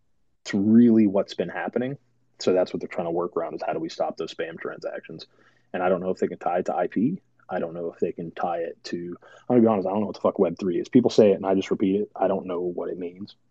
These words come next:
Um, but maybe Web three has magic powers. They might be able to figure out a way to stop these spam transactions or rate limit people.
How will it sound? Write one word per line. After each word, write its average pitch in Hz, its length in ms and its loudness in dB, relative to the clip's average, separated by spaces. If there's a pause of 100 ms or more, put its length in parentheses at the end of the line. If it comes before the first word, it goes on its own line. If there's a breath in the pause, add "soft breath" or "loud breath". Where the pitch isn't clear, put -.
(180)
Um, 85 380 -8 (680)
but 92 120 6
maybe 92 240 4
Web 92 200 2
three 98 200 0
has 95 120 2
magic 95 300 -2
powers. 117 340 4
They 92 80 -4
might 92 180 -2
be 92 60 -4
able 90 140 -4
to - 60 -8
figure 90 180 -2
out 90 80 -2
a - 20 -4
way 87 120 -4
to 90 40 -10
stop 101 280 -8
these - 140 -8
spam 87 220 -8
transactions 87 720 -12
or 87 360 -8 (600)
rate 107 200 8
limit - 200 -6
people. 87 400 -2